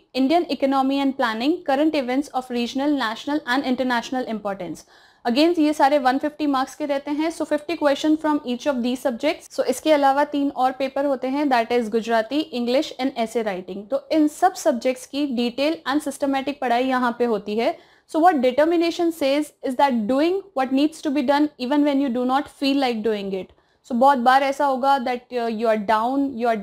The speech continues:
depressed, आप लोग डिसाइड नहीं कर पाएंगे कि कहाँ से शुरू करना है, कैसे प्रिपेयर करना है, किस तरह से एग्जाम क्लियर होगा। But like this is the actual situation where you have to step into the scenario, where you have to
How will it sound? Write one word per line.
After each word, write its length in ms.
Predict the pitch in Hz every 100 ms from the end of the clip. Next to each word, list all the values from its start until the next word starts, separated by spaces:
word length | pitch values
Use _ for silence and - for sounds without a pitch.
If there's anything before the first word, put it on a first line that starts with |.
| 208
depressed, 460 | 214 240 277 - -
आप 180 | 214 220
लोग 180 | 247 240
डिसाइड 340 | 226 233 262 262
नहीं 140 | 269
कर 140 | 262
पाएंगे 380 | 247 254 247 254
कि 140 | 262 262
कहाँ 260 | 247 247
से 140 | 247 262
शुरू 260 | - 247
करना 300 | 262 247 247
है, 220 | 254 262 262
कैसे 280 | 233 233
प्रिपेयर 400 | 247 233 226 240
करना 280 | 254 247 247
है, 160 | 254 277
किस 240 | 277 311 -
तरह 220 | 262 285
से 140 | 294
एग्जाम 320 | 254 208 240
क्लियर 280 | 240 240 240
होगा। 360 | 240 226 233 311 - _ _ _ _ 349
But 120 | 349
like 180 | 370 349 226
this 160 | 262 285
is 120 | 370
the 80 | 359 330
actual 280 | 269 - 311
situation 520 | 285 - 262 262 254 233
where 120 | 247
you 100 | 247
have 160 | 262 233 -
to 80 |
step 340 | 262 - 269 269
into 180 | 269 285
the 80 | 269 285
scenario, 480 | 269 262 262 277 285
where 100 | 247
you 80 | 247 240
have 120 | 226 _
to 80 | -